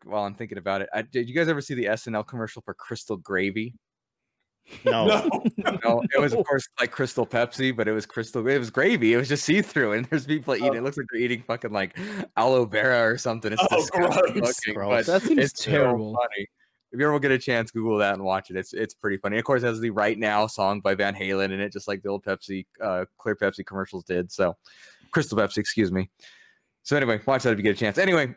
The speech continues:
Speaker 1: I'm done talking. Ryan, it's your turn.
Speaker 2: I think you missed on something for Pepsi, Clint, when you, you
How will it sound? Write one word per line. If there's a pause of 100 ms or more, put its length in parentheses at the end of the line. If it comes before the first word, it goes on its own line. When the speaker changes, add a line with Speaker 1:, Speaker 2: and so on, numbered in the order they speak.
Speaker 1:
I'm
done
talking.
Ryan,
it's
your
turn. (480)
Speaker 2:
I
think
you
missed
on
something
for
Pepsi, (100)
Clint,
when
you,
you